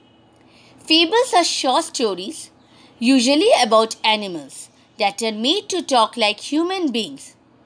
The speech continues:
Fables always teach us lessons and how to act in different situations.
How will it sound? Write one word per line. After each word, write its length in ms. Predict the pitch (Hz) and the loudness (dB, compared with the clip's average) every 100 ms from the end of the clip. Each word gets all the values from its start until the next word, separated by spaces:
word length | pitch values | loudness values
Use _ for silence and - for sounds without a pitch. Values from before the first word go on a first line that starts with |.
| _ _ _ _ - | _ _ _ _ -8
Fables 720 | - 226 196 214 220 - - _ _ | 0 2 2 -2 -4 -10 -18 _ _
always 540 | - 254 269 302 539 - | 0 2 4 2 -2 -4
teach 360 | - 349 - - | -4 -4 -4 -4
us 260 | 220 220 233 | -4 -2 -4
lessons 680 | 202 196 - 202 240 - - - - - | -4 -4 -2 -4 -4 -10 -14 -20 -20 -4
and 200 | 226 233 | -2 -2
how 340 | - - 294 415 | -2 2 4 2
to 220 | 392 - 196 | -6 -8 -2
act 320 | 196 - - | -2 -2 -8
in 220 | 233 220 190 | -8 -8 -10
different 420 | 302 - 403 403 | -14 -12 -12 -12
situations. 1000 | - 240 - 226 180 - 160 147 - | -10 -10 -6 -4 -2 -4 -6 -10 -16